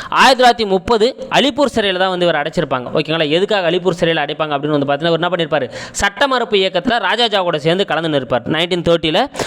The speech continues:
சட்ட மறுப்பு இயக்கத்துல ராஜாஜாவோட சேர்ந்து கலந்து இருந்தாலும் இவர் என்ன பண்ணிருப்பாங்க? அலிப்பூர் சிறையில வந்து இவர் வந்து அடைச்சிருப்பாங்க. ஓகேங்களா? அந்த டைம்ல ரெண்டாம் வட்டமேசை மாநாடு நடக்கும். காந்தி இர்வின் ஒப்பந்தத்தின் அடிப்படையில் என்ன பண்ணிருப்பாரு? இவர் ரிலீஸ் பண்ணிருப்பாங்க. அது அப்படியே அங்க தகவல் அப்படியே ஞாபகம் வச்சுங்க.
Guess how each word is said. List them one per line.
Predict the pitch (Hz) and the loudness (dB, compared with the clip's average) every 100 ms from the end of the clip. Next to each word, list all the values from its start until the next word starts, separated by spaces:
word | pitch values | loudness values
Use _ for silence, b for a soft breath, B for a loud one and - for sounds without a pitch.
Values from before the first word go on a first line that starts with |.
| B | B
சட்ட | 190 180 | -2 0
மறுப்பு | 233 226 185 | 2 2 2
இயக்கத்துல | 185 170 170 208 180 | 0 0 0 2 2
ராஜாஜாவோட | 208 220 196 | 2 4 4
சேர்ந்து | 170 175 175 | 2 2 0
கலந்து | 170 165 156 | -2 -2 0
இருந்தாலும் | 175 190 | 0 0
இவர் | |
என்ன | 175 175 | -2 -2
பண்ணிருப்பாங்க? | 165 147 135 117 | -2 -2 -2 0
அலிப்பூர் | 185 196 175 | 0 2 0
சிறையில | 160 143 | 2 0
வந்து | 139 156 | 2 2
இவர் | 127 | 2
வந்து | 135 | 0
அடைச்சிருப்பாங்க. | 127 120 120 113 110 110 - B B - | -2 -2 -4 -4 -4 -4 -8 B B -4
ஓகேங்களா? | 156 147 160 160 B | -2 -2 -4 -6 B
அந்த | 170 185 185 | -4 -2 -2
டைம்ல | 190 196 226 - | -2 -2 -4 -2
ரெண்டாம் | 160 180 202 | -2 0 0
வட்டமேசை | 180 175 170 | -2 -2 0
மாநாடு | 160 156 160 | 0 0 -2
நடக்கும். | 151 147 196 254 - | -2 -2 -2 -4 -4
காந்தி | 147 190 220 | 0 0 2
இர்வின் | 196 185 | 0 2
ஒப்பந்தத்தின் | 165 151 175 160 160 | 0 -2 -4 -4 -4
அடிப்படையில் | 156 185 190 185 | -2 -2 -2 -2
என்ன | 180 | -4
பண்ணிருப்பாரு? | 165 147 196 | -4 -2 -2
இவர் | 202 | 0
ரிலீஸ் | 147 143 147 143 | -2 -2 -4 -2
பண்ணிருப்பாங்க. | 123 110 110 110 - | -2 -2 -6 -6 -4
அது | 156 | -2
அப்படியே | 143 180 | 0 -2
அங்க | 151 | -2
தகவல் | 131 127 151 | -4 -2 -2
அப்படியே | 151 127 113 | -2 -2 -2
ஞாபகம் | 113 | -2
வச்சுங்க. | 110 110 110 | -2 -2 -4